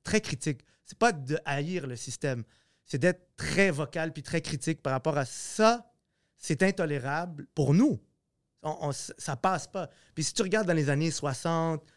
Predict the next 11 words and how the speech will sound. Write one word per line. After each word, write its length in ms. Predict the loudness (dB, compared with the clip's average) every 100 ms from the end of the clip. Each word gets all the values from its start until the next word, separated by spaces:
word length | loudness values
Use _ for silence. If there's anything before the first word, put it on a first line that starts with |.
| _ _ _
soixante-dix, 800 | -6 -2 -2 0 2 0 0 -10 _ _ _ _ _ _ _
il 120 | 0
y 60 | 2
a 20 |
une 100 | 4
éloquence 560 | 2 0 -2 -4 -4 -8
chez 80 | -8
les 100 | -8
politiciens 520 | -6 -6 -6 -2 -2
au 40 |
Québec. 480 | -2 -4 -2 -4 -8